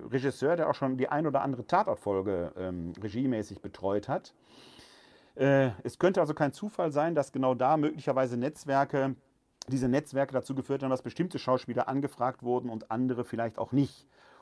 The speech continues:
Und bestimmte Schauspieler dann, äh, Nein gesagt haben. Also Ebenen der Beziehung, die existent waren, die man da möglicherweise genutzt hat und wo auch Vertrauensverhältnisse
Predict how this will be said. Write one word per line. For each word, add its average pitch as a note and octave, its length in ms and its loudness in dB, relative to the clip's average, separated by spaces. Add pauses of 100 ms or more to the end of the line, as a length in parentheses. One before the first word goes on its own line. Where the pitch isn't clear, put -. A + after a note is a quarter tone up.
Und G#2 80 -10
bestimmte A#2+ 260 -6
Schauspieler A#2 400 0
dann, A2 280 -2
äh, G#2+ 200 -2
Nein A#2 240 4
gesagt F#2+ 320 -4
haben. D2 160 -6
Also G#2+ 260 -2 (340)
Ebenen F#3 680 2
der C#3+ 100 4
Beziehung, E3+ 560 -4
die D3+ 100 -2
existent D3 640 -4
waren, F3+ 280 0
die D3+ 100 -2
man D3+ 140 -2
da C#3+ 100 2
möglicherweise C3 560 0
genutzt B2+ 340 -2
hat E3 160 0
und B2+ 140 -6
wo D3 80 0
auch - 100 2
Vertrauensverhältnisse A#2+ 1400 -2